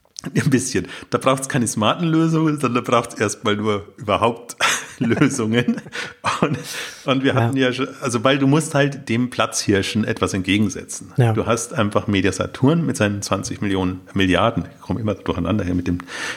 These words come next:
Speaker 1: mit den, ähm, Währungen, äh, mit den
Speaker 2: Mit den Bewertungen.
Speaker 1: <laughs> Bewertungen. Ähm, dem musst du was entgegensetzen. Ähm, und da braucht's mindestens einen zehn Milliarden Player, sag ich jetzt mal. Und wir hatten ja so eine schöne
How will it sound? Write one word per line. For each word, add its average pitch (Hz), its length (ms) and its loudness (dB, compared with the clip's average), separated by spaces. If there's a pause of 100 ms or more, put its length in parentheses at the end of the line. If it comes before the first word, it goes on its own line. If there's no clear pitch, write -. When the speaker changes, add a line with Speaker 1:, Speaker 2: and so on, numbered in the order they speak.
(200)
Speaker 1:
mit 113 260 -8
den, 90 220 -4
ähm, 90 540 -4
Währungen, 107 420 4 (320)
äh, 98 140 6
mit 92 180 2
den 85 120 -2 (1120)
Speaker 2:
Mit 123 100 2
den 113 60 0
Bewertungen. 113 500 2 (200)
Speaker 1:
<laughs> - 220 -8
Bewertungen. 117 560 0 (480)
Ähm, 110 380 2 (300)
dem 123 100 6
musst 135 160 4
du 131 60 4
was 110 140 2
entgegensetzen. 92 800 -2 (260)
Ähm, 95 580 0
und 113 320 0
da 110 60 2
braucht's 104 360 0
mindestens 110 540 2
einen - 100 -16
zehn 95 160 -2
Milliarden 85 380 -2
Player, 82 320 -10 (200)
sag 90 220 -6
ich 87 120 -14
jetzt - 180 -10
mal. 98 360 -8
Und 110 120 -2
wir - 80 2
hatten - 160 0
ja 156 100 4
so 143 120 2
eine 123 100 2
schöne 143 640 2